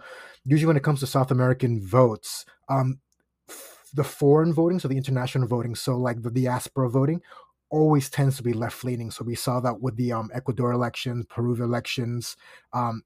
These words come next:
anytime there's elections, the international voting tends to be left-leaning. Um, and that was the case in, um, that was the case here. Um, so the one demographic that voted overwhelmingly to approve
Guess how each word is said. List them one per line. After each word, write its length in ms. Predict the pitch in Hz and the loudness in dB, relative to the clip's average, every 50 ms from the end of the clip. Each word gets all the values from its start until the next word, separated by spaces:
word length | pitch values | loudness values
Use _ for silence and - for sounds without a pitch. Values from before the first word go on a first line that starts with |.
| _ - | _ 0
anytime 280 | 143 143 131 151 143 | 0 2 4 6 4
there's 100 | 135 117 | 6 4
elections, 600 | 123 120 127 123 - - 135 131 131 123 - - - | 4 2 2 2 2 2 2 2 2 0 -2 -6 -6
the 120 | - 131 131 | -2 -2 0
international 840 | 131 - - 123 120 123 120 - - 139 127 123 123 120 113 107 - - - - _ - | 0 0 0 0 0 0 -2 -2 -2 0 0 0 0 -2 -4 -6 -8 -16 -20 -20 _ -10
voting 400 | 120 101 131 123 120 113 113 113 | -2 2 2 2 2 2 -2 -4
tends 280 | - - - 120 113 - | -6 -6 -6 -4 -4 -6
to 80 | - | -6
be 220 | 107 104 113 110 113 | -6 -4 -4 -4 -2
left-leaning. 680 | 110 113 117 113 - - - 107 120 127 147 175 220 - _ _ _ _ _ _ _ _ - | -2 -2 -4 -4 -6 -8 -8 -6 -2 -2 0 -2 -2 -4 _ _ _ _ _ _ _ _ -2
Um, 400 | 127 127 123 123 120 117 113 - _ | 0 0 0 0 0 -2 -6 -8 _
and 180 | - 139 131 123 | 0 0 2 4
that 180 | 131 131 123 123 | 4 2 2 2
was 120 | 127 - | 0 -2
the 100 | - 120 | -2 -6
case 500 | - - 131 117 107 - - - - - - _ - | -4 -4 -4 -4 -4 -6 -8 -8 -10 -12 -16 _ -6
in, 260 | 127 120 117 113 - _ _ _ _ _ _ - | -4 -4 -4 -4 -6 _ _ _ _ _ _ -6
um, 360 | 131 123 117 117 110 107 95 - _ _ _ - | -2 -2 -2 -2 -2 -6 -8 -14 _ _ _ -2
that 100 | 139 127 | -2 0
was 100 | 123 - | 0 -2
the 60 | 127 | -2
case 260 | - - 123 113 - | -2 -2 -2 -2 0
here. 300 | - - 151 110 87 - _ _ _ _ _ _ _ _ _ _ _ _ _ - - - - | 0 0 0 0 0 -6 _ _ _ _ _ _ _ _ _ _ _ _ _ -18 -14 -8 -4
Um, 300 | 135 131 131 123 120 120 | -2 0 0 0 0 -2
so 380 | - - 139 131 123 123 117 - - - - - - - | 0 2 4 4 4 2 0 -4 -10 -18 -20 -14 -10 0
the 180 | 127 131 139 | 4 6 6
one 420 | 131 127 117 107 123 143 160 160 139 | 6 6 4 4 6 6 6 6 6
demographic 880 | 147 143 139 131 117 - 127 127 127 139 131 - - 127 - - - | 8 8 8 6 4 4 2 4 4 4 2 2 -2 -4 -4 -6 -4
that 140 | 127 - - - _ _ _ _ _ _ _ _ _ | -4 -2 -4 -4 _ _ _ _ _ _ _ _ _
voted 300 | - 113 135 143 135 135 - - | 6 8 10 10 10 6 4 2
overwhelmingly 580 | 143 139 131 131 123 127 135 139 143 139 131 | 2 4 4 4 6 6 6 6 6 4 4
to 220 | 117 - - 123 117 | 2 0 -2 -2 -2
approve 560 | 107 - - - 151 180 240 285 - - - | -2 -2 2 4 6 6 6 4 2 -4 -16